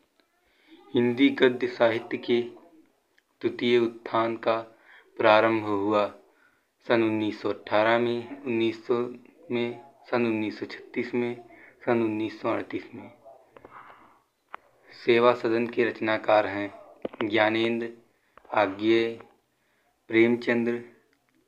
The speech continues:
हरिकृष्ण प्रेमी। हिंदी की प्रथम आधुनिक कहानी होने का श्रेय दिया जाता है इंसाल्ला खां,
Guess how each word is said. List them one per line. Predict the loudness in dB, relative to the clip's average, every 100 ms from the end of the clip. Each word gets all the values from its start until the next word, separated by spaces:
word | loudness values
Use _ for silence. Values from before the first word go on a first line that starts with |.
| _ -6
हरिकृष्ण | -2 -2 -4 -10 -10 -16 _ _
प्रेमी। | 0 2 0 -4 -10 -20 -20 _ _ _ _ _
हिंदी | -10 -8 -8
की | -10 -14
प्रथम | -14 -16 -12 -10 -10 -16 _ _
आधुनिक | -8 -8 -8 -12 -12
कहानी | -10 -8 -8 -10 -16 _ _ _ _ _ _ -10
होने | -8 -6 -6
का | -8 -8
श्रेय | -8 -6 -6
दिया | -4 -4
जाता | -4 -6 -4 -4
है | -4 -14 -18 _ _ -20 _
इंसाल्ला | -12 -4 -2 -2 -4
खां, | -8 -10 -12